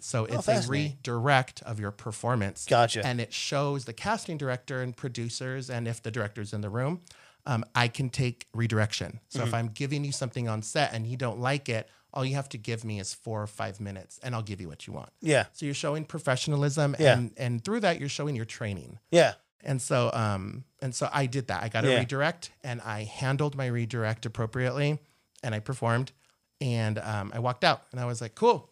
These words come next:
Speaker 1: I, that's the best I can do."
Speaker 2: Yeah.
Speaker 1: Like, I, you know, after an audition, I forget about it, and then, uh, about a week later, I got the email
Speaker 2: Mm.
Speaker 1: that I got the role. Super excited. I remember I was in L A,
Speaker 2: Yeah.
Speaker 1: um, doing another background gig,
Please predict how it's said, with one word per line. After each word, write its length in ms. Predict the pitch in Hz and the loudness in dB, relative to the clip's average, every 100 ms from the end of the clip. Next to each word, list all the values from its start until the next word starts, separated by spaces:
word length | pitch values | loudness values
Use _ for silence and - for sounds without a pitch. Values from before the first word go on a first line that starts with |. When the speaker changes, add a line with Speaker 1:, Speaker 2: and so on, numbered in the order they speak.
| _ | _
Speaker 1:
I, 140 | 123 - | -12 -8
that's 260 | 117 123 - | -6 -6 0
the 60 | |
best 220 | 131 151 | 0 2
I 60 | 156 | -2
can 160 | 156 151 | -2 -2
do." 260 | 131 92 101 | -2 -4 2
Speaker 2:
Yeah. 200 | 139 104 | 2 4
Speaker 1:
Like, 200 | 120 117 | 0 -4
I, 120 | 117 - | -6 -4
you 100 | 117 | -4
know, 80 | 110 | 0
after 300 | 110 - 117 107 | -2 0 -2 0
an 160 | 110 | -4
audition, 540 | 113 113 113 - 123 120 | -2 -2 -2 -4 -2 -2
I 180 | 107 101 | -4 -6
forget 300 | 107 104 104 | -6 -6 -2
about 240 | 101 104 | 0 0
it, 160 | 123 - _ _ _ _ | -2 -6 _ _ _ _
and 200 | 131 117 | -2 0
then, 280 | 113 104 104 | 2 2 0
uh, 80 | 101 107 104 | -4 -4 -4
about 200 | 107 117 | -2 -2
a 40 | |
week 160 | 143 147 | -2 -2
later, 220 | 147 110 | 0 0
I 60 | 107 | 0
got 160 | 110 | -2
the 120 | 127 120 | -4 -4
email 200 | 123 120 | -2 -2
Speaker 2:
Mm. 40 | |
Speaker 1:
that 40 | 110 | -2
I 40 | |
got 180 | 107 104 | -6 -6
the 80 | 117 | -2
role. 420 | 160 170 170 175 _ _ _ | 4 4 4 -4 _ _ _
Super 360 | - 151 143 131 | -6 -6 0 -2
excited. 440 | - 131 117 113 | 0 -2 0 2
I 40 | 113 | 2
remember 280 | 113 120 117 | 2 2 0
I 60 | |
was 180 | 107 104 - | 0 -4 -6
in 180 | 151 151 | -2 0
L 220 | 135 117 | 0 0
A, 300 | 107 104 104 | 0 -2 -2
Speaker 2:
Yeah. 200 | 127 110 - _ _ _ _ - | 2 2 0 _ _ _ _ -4
Speaker 1:
um, 320 | 143 120 107 | 0 2 0
doing 220 | 110 127 | -2 -2
another 300 | 127 143 143 | 0 0 -2
background 520 | 120 117 113 110 107 | 2 2 4 2 2
gig, 320 | 101 98 101 | 2 0 0